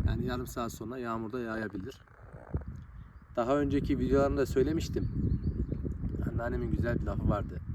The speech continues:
Hani bu yöredeki, bu köydeki insanların kullandığı bir tabirdir. Hani kışla yaz kavga ediyor derler. Hani sen geleceksin, ben çıkacağım diye. Gerçekten şu an öyle bir durum var. Buraya gelmeden önce de bir saat önce yağmur yağmıştı. Şu an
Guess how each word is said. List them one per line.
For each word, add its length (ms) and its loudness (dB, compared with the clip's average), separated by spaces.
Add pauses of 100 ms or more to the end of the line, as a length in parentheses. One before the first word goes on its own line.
(300)
Hani 180 0
bu 140 -8
yöredeki, 580 -2
bu 160 -4 (160)
köydeki 360 -4
insanların 440 -2
kullandığı 420 -4
bir 80 -10
tabirdir. 680 -10
Hani 200 -10 (160)
kışla 600 -6
yaz 280 -2
kavga 300 -4
ediyor 180 -2
derler. 360 -6
Hani 180 -2
sen 280 -4
geleceksin, 420 -2
ben 100 -6
çıkacağım 480 -2
diye. 140 -8
Gerçekten 540 -4 (760)
şu 160 -6
an 80 -2
öyle 200 2
bir 60 -6
durum 260 -2
var. 140 -4 (1040)
Buraya 260 0
gelmeden 360 0
önce 180 0
de 120 0
bir 60 -6
saat 280 -2
önce 160 -2
yağmur 300 -2
yağmıştı. 540 -8
Şu 140 -6
an 180 -2